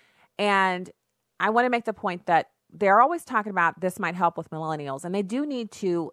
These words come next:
attract millennials into the A-level malls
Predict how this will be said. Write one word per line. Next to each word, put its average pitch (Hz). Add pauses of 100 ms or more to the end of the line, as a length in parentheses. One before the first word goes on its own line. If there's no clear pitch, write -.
(140)
attract 180
millennials 165 (100)
into 160 (140)
the 160
A-level 165
malls 143